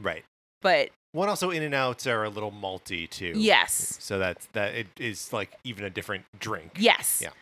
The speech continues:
Speaker 2: Which is its own thing, which is a good thing.
Speaker 1: Mm-hmm.
Speaker 2: But a diner milkshake,
Speaker 1: Ooh.
Speaker 2: so
Speaker 1: Oh my gosh.
Speaker 2: good.
Speaker 1: And whi-, and the whipped cream and a cherry, like,
Speaker 2: Uh,
Speaker 1: come on.
Speaker 2: and then the little extra they give you.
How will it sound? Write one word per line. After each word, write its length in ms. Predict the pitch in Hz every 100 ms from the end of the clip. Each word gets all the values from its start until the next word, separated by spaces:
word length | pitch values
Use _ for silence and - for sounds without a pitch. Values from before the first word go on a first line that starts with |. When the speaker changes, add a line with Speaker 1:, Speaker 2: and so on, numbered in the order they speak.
| - - _ 240
Speaker 2:
Which 160 | 220
is 100 | 277
its 160 | 294 - 277
own 260 | 285 277
thing, 320 | - 254 196
which 160 | 180 196
is 80 | 202
a 60 | 208
good 240 | 240 196
thing. 260 | 147 98 92
Speaker 1:
Mm-hmm. 320 | 87 127 180 175 -
Speaker 2:
But 120 | 190
a 280 | 180 175 160 -
diner 420 | 196 196 226 233
milkshake, 760 | 220 208 - 254 233 233 - - - 117
Speaker 1:
Ooh. 260 | 104 175 71 - _ _ _ - - _ -
Speaker 2:
so 280 | 110 - 123
Speaker 1:
Oh 20 |
my 60 | -
gosh. 260 | 98 -
Speaker 2:
good. 60 | -
Speaker 1:
And 120 | 104 87
whi-, 80 | 127
and 160 | 107 104
the 60 |
whipped 240 | 95 131 -
cream 220 | 143 143
and 80 | 107
a 60 | 90
cherry, 540 | - 120 120 127 131 - -
like, 100 | 208
Speaker 2:
Uh, 240 | 214 175
Speaker 1:
come 60 | 110
on. 360 | 107 104 147 - -
Speaker 2:
and 160 | 220
then 100 | 233
the 100 | 226
little 240 | 208 220 220
extra 320 | 190 - 226
they 80 | 208
give 200 | 196 208 208
you. 260 | 208 233